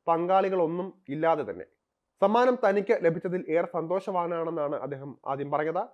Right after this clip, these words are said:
മീറ്റിംഗിൽ പങ്കെടുത്തുകൊണ്ടിരിക്കുമ്പോൾ തത്സമയ നറുക്കെടുപ്പ് കാണാൻ സാധിച്ചില്ല. ബിഗ് ടിക്കറ്റ് അധികൃതരുടെ ഫോൺ കോൾ എടുക്കാൻ താൻ കാർ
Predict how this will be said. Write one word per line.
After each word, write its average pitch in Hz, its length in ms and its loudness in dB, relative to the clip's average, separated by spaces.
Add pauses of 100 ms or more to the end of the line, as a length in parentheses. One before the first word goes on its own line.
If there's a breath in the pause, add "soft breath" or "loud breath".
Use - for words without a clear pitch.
(120)
മീറ്റിംഗിൽ 190 420 -2
പങ്കെടുത്തുകൊണ്ടിരിക്കുമ്പോൾ 180 840 -4 (100)
തത്സമയ 185 420 -2
നറുക്കെടുപ്പ് 165 440 -4
കാണാൻ 170 300 2
സാധിച്ചില്ല. 185 400 -4 (140)
ബിഗ് 190 160 -8
ടിക്കറ്റ് 196 240 -4
അധികൃതരുടെ 175 460 -4 (140)
ഫോൺ 175 200 0 (100)
കോൾ 180 160 -4 (160)
എടുക്കാൻ 160 340 -4 (160)
താൻ 156 160 0 (280)
കാർ 165 180 4